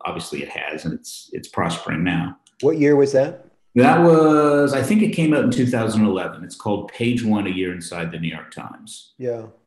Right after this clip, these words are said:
Speaker 1: It was made by a very good filmmaker, Andrew Rossi, and he followed us around for fourteen months, which I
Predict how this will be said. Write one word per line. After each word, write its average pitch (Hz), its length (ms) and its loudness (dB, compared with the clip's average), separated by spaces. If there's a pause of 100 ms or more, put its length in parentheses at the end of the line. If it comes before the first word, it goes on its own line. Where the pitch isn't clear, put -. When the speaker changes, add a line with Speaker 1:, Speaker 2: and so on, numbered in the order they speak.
Speaker 1:
It 95 60 -4
was 92 120 -2
made 92 240 -2
by 87 280 -4
a 80 440 -8
very 107 160 0
good 92 200 -4
filmmaker, 82 540 -4
Andrew 82 280 -4
Rossi, 98 720 -6
and 90 120 -12
he 98 120 -12
followed 95 440 -4
us 87 200 -8
around 87 380 -4
for - 100 -20
fourteen 92 440 -6
months, 90 280 -4
which 80 160 -12
I - 80 -10